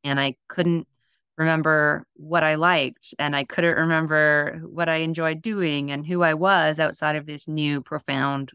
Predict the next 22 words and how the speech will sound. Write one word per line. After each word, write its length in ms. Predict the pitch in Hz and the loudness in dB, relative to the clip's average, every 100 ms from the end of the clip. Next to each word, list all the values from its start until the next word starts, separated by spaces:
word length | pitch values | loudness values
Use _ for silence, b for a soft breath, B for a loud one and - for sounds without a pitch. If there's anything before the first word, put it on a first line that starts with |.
| _ | _
role 400 | - 160 196 151 | 2 4 4 4
of 200 | 143 131 | 2 0
motherhood. 600 | 139 147 226 208 143 135 131 | 0 0 2 0 0 0 -2
And 260 | 139 139 131 | -8 -10 -4
so 400 | 143 135 135 131 B B B _ - | 0 0 0 -8 B B B _ -6
I 120 | 151 | -4
kind 220 | - 165 | -2 -2
of 100 | 156 | -2
took 240 | - 160 | -2 -6
this 260 | 151 139 - - | -2 -6 -6 -2
inward 540 | 160 151 143 139 131 143 | 0 0 0 0 -2 -6
journey 460 | - 202 214 180 147 | 0 4 4 4 0
and 100 | 147 | -4
did 100 | 143 | -4
a 60 | |
lot 240 | 139 143 147 | 0 0 0
of 120 | 143 | -2
work 420 | 143 143 - - - | -2 0 0 -6 -6
on 340 | 139 139 127 _ | -6 -6 -14 _
personal 360 | - 175 170 165 | -4 -4 -2 -6
development 800 | 151 143 139 - 139 139 139 - | -4 0 2 2 -4 -8 -12 -8
and 260 | 131 127 | -4 -4